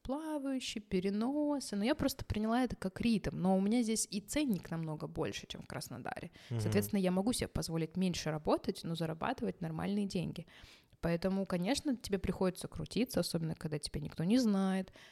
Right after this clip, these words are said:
Speaker 1: когда я еще н-, плохо говорю на испанском, и, соответственно, это тоже же барьер определенный для работы.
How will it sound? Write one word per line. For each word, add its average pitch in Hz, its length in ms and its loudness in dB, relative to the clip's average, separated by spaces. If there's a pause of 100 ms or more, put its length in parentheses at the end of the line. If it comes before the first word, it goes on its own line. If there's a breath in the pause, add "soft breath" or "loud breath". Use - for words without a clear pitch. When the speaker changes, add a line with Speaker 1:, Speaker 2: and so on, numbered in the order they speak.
Speaker 1:
когда 156 540 -4 (240)
я 170 180 0
еще 170 220 0
н-, - 340 -2 (160)
плохо 170 280 0
говорю 190 720 4
на 180 280 0
испанском, - 640 -2
и, - 60 -8
соответственно, 180 540 0
это 165 200 -2
тоже 220 280 2
же 175 120 2
барьер 175 580 2
определенный 175 640 -2
для 170 160 0
работы. 175 500 -2